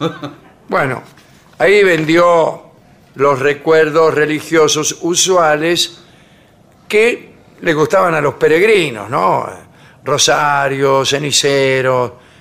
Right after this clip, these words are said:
papiros, rollos, Biblias. Eh, retazos de santo sudario, todas esas cosas. Un día apareció cerca de su boliche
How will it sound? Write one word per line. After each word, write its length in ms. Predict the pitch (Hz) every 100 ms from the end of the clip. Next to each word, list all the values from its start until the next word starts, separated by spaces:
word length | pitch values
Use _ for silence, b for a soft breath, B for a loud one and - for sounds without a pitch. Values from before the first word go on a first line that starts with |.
| B _
papiros, 680 | - 185 - 156 147 135 135
rollos, 500 | 139 165 156 131 127
Biblias. 760 | 185 180 151 135 139 135 131 120 b b b b b b b _ -
Eh, 180 | - - 131
retazos 680 | 139 147 185 170 165 156
de 100 | 135
santo 380 | 123 160 151 -
sudario, 680 | 135 135 170 156 143 139 135
todas 400 | - - 123 -
esas 160 | - -
cosas. 480 | - 64 - - _ _ b b b b b b _
Un 100 | 196
día 140 | 233 214
apareció 440 | 170 156 - 175
cerca 440 | 147 185 175 156
de 100 | 147
su 180 | 131 180
boliche 760 | 170 156 156 135 143 147 143